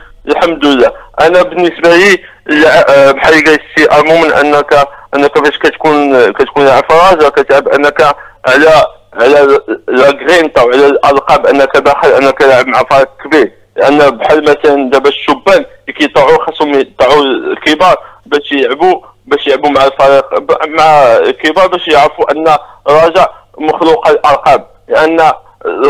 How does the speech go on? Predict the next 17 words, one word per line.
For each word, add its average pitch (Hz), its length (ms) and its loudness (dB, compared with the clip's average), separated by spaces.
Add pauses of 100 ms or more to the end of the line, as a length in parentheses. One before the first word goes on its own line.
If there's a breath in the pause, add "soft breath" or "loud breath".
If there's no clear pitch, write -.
الرجاء 156 420 2
عندها، 147 300 2 (340)
آه، 131 280 2
جمهور، 131 540 -2 (720 loud breath)
آه، 135 120 2
جمهور 143 340 0
عالمي، 147 400 2
يعني 110 360 -4
جمهور 135 340 0
عالمي، 120 360 0
يعني 131 360 -4 (500 soft breath)
ب-، 139 260 -4
باش، 156 200 -2
آه، 117 680 -2
اللعب 151 300 0
خصو - 240 -4
يتخلق، 202 520 -2